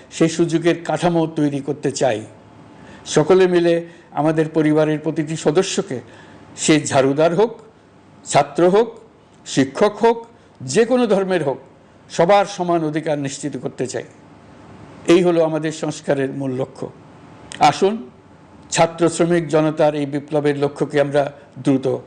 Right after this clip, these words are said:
বাস্তবায়ন করি। আমাদের প্রথম মাসে আমরা যেই গতিতে, যে উদ্যম নিয়ে কাজ এগিয়ে নিয়ে যাওয়ার কথা চিন্তা করেছিলাম,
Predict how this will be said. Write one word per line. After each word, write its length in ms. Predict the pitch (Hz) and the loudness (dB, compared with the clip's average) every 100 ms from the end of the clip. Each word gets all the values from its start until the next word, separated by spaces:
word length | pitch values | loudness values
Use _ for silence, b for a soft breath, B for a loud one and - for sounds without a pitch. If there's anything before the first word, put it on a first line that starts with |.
| - | -4
বাস্তবায়ন 520 | 131 - 131 120 113 | -4 -2 -2 -2 -4
করি। 220 | 113 - - - - - - B B B B B | -6 -8 -8 -18 -20 -20 -20 B B B B B
আমাদের 380 | 135 156 175 196 185 | 2 4 4 2 2
প্রথম 280 | 175 208 | 0 0
মাসে 320 | 202 180 - 143 - - B B B | 0 -2 -2 -8 -14 -20 B B B
আমরা 260 | 135 160 170 | 0 2 4
যেই 260 | 160 170 | 4 4
গতিতে, 480 | 165 165 165 170 175 | 2 0 0 0 0
যে 240 | 147 160 | 0 0
উদ্যম 400 | 160 151 143 165 | 0 -2 -2 -2
নিয়ে 280 | 165 165 170 | 0 -2 -2
কাজ 400 | 170 156 151 - - - - | 0 0 0 -6 -16 -8 -2
এগিয়ে 300 | 151 165 165 | 0 2 0
নিয়ে 200 | 165 160 | 0 0
যাওয়ার 260 | 165 160 | 2 0
কথা 240 | 156 165 175 | 0 -2 -2
চিন্তা 340 | 175 160 170 | -4 -4 -2
করেছিলাম, 600 | 160 175 170 175 175 180 | 2 0 0 -2 -2 -4